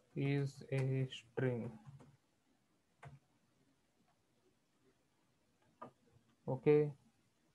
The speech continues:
ठीक है। इसका बहुत अच्छा example मैं यहाँ पे बताता हूँ कि हम लोग एसएमएस भेजते हैं, ठीक है, mobile से हम लोग एसएमएस भेजते हैं।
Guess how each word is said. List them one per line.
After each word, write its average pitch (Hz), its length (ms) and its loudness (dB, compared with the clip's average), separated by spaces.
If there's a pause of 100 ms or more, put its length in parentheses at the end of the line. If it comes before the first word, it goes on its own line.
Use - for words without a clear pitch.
(2500)
ठीक 131 120 0
है। 196 120 0 (100)
इसका 160 220 6
बहुत 147 300 10
अच्छा 160 240 8
example 139 460 6
मैं 151 120 4
यहाँ 147 160 0
पे 147 100 8
बताता 127 400 6
हूँ 165 120 4
कि 175 340 6
हम 143 200 2
लोग 165 200 8
एसएमएस 170 520 6
भेजते 131 400 -2
हैं, 107 140 -6 (1500)
ठीक 175 120 2
है, 160 60 4
mobile 135 420 6
से 165 80 6
हम 160 120 8
लोग 165 160 8
एसएमएस 156 440 6
भेजते 120 340 -2
हैं। 107 120 -6